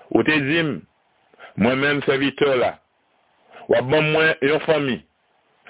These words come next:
Lè fini, w ap fè baton gouvènman toujou rete nan men fanmi mwen. Se pou tèt sa, mwen gen kouraj fè lapriyè sa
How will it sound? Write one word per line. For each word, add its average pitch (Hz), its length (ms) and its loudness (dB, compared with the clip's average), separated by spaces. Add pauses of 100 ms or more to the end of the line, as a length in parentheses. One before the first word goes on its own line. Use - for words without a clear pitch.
(200)
Lè 123 240 0
fini, 160 380 2 (840)
w - 140 0
ap - 180 -2
fè 160 180 0 (140)
baton 147 720 0
gouvènman 147 800 0
toujou 160 540 0
rete 143 380 0 (320)
nan 127 300 0
men 123 220 -2 (340)
fanmi 123 400 0
mwen. 113 280 0 (1300)
Se 139 140 2
pou 131 160 -2
tèt 143 220 0
sa, 104 240 0 (680)
mwen 127 260 2
gen 135 120 0
kouraj 135 480 4 (300)
fè 127 180 2
lapriyè 127 480 2
sa 120 200 2